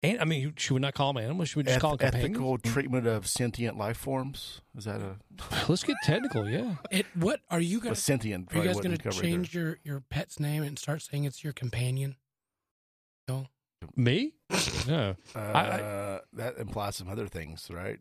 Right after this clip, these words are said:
Speaker 3: Right.
Speaker 2: Okay.
Speaker 3: Like, my wife is my companion. I'll say that.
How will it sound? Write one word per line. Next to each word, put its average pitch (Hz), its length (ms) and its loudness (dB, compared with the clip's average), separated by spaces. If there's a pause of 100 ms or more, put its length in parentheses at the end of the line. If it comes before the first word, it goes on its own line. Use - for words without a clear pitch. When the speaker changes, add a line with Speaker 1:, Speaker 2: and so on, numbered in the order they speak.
Speaker 3:
Right. 453 260 4 (240)
Speaker 2:
Okay. 226 200 -2
Speaker 3:
Like, 240 180 2
my 226 200 4
wife 247 420 0
is 214 240 0
my 190 160 2
companion. 143 600 -2 (140)
I'll 202 180 2
say 262 220 0
that. 349 240 0